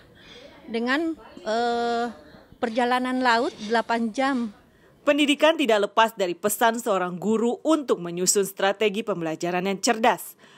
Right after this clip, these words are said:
Speaker 2: kompetitif, dan memiliki daya saing yang tinggi bagi anak didiknya.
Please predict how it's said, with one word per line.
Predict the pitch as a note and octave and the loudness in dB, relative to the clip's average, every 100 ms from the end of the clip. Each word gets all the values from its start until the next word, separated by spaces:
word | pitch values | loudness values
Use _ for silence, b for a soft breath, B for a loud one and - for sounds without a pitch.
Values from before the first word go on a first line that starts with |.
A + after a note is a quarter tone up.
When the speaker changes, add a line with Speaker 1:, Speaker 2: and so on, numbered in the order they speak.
| b - | b -8
Speaker 2:
kompetitif, | E3+ E3+ G#3 A#3+ B3+ B3+ B3 - b b | -4 -4 -2 -2 0 0 -2 -12 b b
dan | F#3+ C#4+ | 2 4
memiliki | G#3+ F#3+ F3 F3+ F3+ | 2 -4 -4 -6 -2
daya | F3 E3+ E3+ | 0 0 0
saing | G#3 G3+ G#3 A3+ G3+ | 2 4 2 0 -4
yang | F3+ | -6
tinggi | - B3+ B3+ C4 | -4 -2 0 0
bagi | G3+ F3 - | 0 -2 -2
anak | F#3+ G3+ E3+ | -2 0 -2
didiknya. | D#3 - G3 G#3+ G3+ | -6 -8 -2 0 0